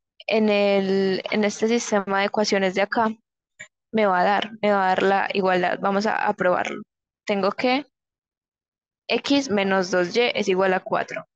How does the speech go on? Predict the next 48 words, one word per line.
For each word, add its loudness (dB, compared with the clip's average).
Entonces -6
tengo -4
que -6
X -2
menos -4
dos -2
Y 2
es -4
igual 2
a -2
cuatro. -4
Lo 2
estoy -2
probando 0
en 0
la -2
primera -2
ecuación. -4
Y 0
yo 4
acá -4
en 0
esta 0
parte 0
había 2
dicho 0
que 0
mi 0
Y 0
es 0
cero, 0
entonces, -4
y -6
que 0
X 0
es 0
cuatro. -2
Entonces -6
yo 2
voy 4
a 4
decir -2
que -2
cuatro 0
menos 0
dos -2
por 0
cero 2